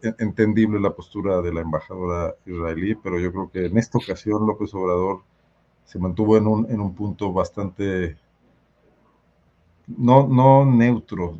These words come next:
neutral, mejor dicho, ¿no? Neutral, y, y creo que es lo mejor en este caso, ¿no? Frente a un asunto donde por todos lados está,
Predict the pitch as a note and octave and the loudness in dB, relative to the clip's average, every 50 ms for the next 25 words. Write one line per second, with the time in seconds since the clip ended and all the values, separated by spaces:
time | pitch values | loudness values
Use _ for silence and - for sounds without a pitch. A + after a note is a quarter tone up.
0 | - - A2+ A2+ A#2+ A#2+ - - C#3 D3 D3 C#3 B2+ A2+ G#2 - - G#2+ G2 F2 | -6 -2 0 0 0 0 2 4 4 6 6 4 2 0 -2 -2 -6 -6 -6 -6
1 | F2+ F2 - - F#2 E2+ D#2+ F2 F2+ F2+ D#2+ - G2+ F#2 - _ - - F2+ F2+ | -8 -10 -10 -16 -16 -14 -12 -12 -12 -12 -14 -14 -18 -20 -20 _ -16 -14 -12 -12
2 | F2+ E2+ - G2+ G2+ G2+ G#2+ A#2 B2 - - - F2+ F2 E2+ D#2+ D#2 D#2 - _ | -12 -12 -8 -4 -2 -2 -2 -2 -4 -8 -14 -14 -12 -12 -10 -12 -12 -16 -18 _
3 | E2+ E2 E2 - _ _ _ _ _ _ _ _ _ _ _ _ _ _ _ _ | -20 -20 -20 -20 _ _ _ _ _ _ _ _ _ _ _ _ _ _ _ _
4 | _ _ _ _ _ _ - G2+ G2 - G#2+ G#2 G#2 G#2+ - A2 G2 F#2+ G2+ G2 | _ _ _ _ _ _ -6 -6 -4 -2 -4 -4 -4 -4 -6 -6 -4 -4 -4 -4
5 | F#2+ F2+ E2 - G2 F#2+ F#2 F#2 F2+ F2 - - E2 - F2+ F2 - - - F2 | -4 -6 -6 -6 -6 -4 -4 -6 -8 -8 -10 -16 -12 -10 -10 -10 -10 -12 -14 -14
6 | F2 F2 F#2+ A#2 - _ - F2 E2+ D#2 F2+ F#2+ G2+ G#2 - - G#2+ F#2+ - G#2 | -12 -12 -12 -12 -14 _ -18 -16 -8 -6 -4 -4 -4 -4 -6 -6 -8 -8 -6 -4
7 | G2+ G2 F#2 F2 E2 E2 D#2+ D#2 D#2 - _ _ _ - F2 D#2+ - G#2+ A2 G#2+ | -4 -4 -4 -4 -6 -6 -6 -6 -8 -10 _ _ _ -14 -14 -4 0 2 2 2
8 | G2+ G2+ G2 G2 F2+ - - _ _ F#2+ F2+ F2 F2 E2 D2+ | 2 0 0 -2 -4 -8 -16 _ _ -4 -2 -2 -2 -4 -6